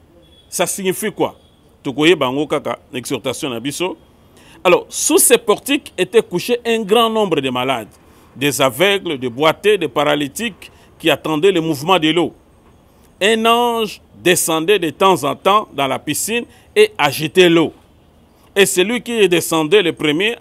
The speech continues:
après que l'eau avait été agitée, était guéri, quelle que fût sa maladie.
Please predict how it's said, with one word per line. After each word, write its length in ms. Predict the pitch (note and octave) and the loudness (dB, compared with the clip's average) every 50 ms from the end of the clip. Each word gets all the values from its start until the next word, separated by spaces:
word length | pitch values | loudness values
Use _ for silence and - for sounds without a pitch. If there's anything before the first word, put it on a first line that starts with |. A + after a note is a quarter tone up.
| _ | _
après 340 | - A#3+ A#3 - - A#3 A#3 | -4 -4 -2 0 0 0 0
que 140 | F3+ - E3+ | 0 0 -4
l'eau 340 | E3+ F3+ G3 G#3 F#3+ - - - _ _ _ _ _ _ _ _ _ _ - - | -2 0 2 2 2 0 -2 -10 _ _ _ _ _ _ _ _ _ _ -2 0
avait 280 | C#3+ C#3+ C#3 G3 F#3 | 0 2 4 2 2
été 180 | D#3+ C3 F3 E3 | 2 2 0 0
agitée, 540 | C#3 A#2+ A#2 C3 A#2 - F3+ G3+ G#3+ G3+ D3 C3+ _ _ _ _ - | 0 0 -4 -6 -4 2 4 4 4 4 0 -6 _ _ _ _ -6
était 360 | D3+ C#3+ - - G3 F3+ D3+ | -6 -6 -2 2 2 2 2
guéri, 440 | A#2+ A#2 F3 E3+ F3 F3+ F#3+ E3+ - - _ _ _ _ _ - | 2 2 4 4 4 4 2 -2 -6 -8 _ _ _ _ _ 6
quelle 320 | A#3+ C#4+ D4+ C4+ A#3+ G#3 | 8 8 8 8 6 2
que 140 | - F#3+ E3 | -2 -2 -2
fût 180 | - - F#3 E3+ | -2 -4 -6 -4
sa 160 | - E3+ C#3+ | -2 -2 -2
maladie. 380 | C3 A#2+ A#2 G#2 G2 G#2+ G2+ | -2 -2 -6 -6 -10 -14 -18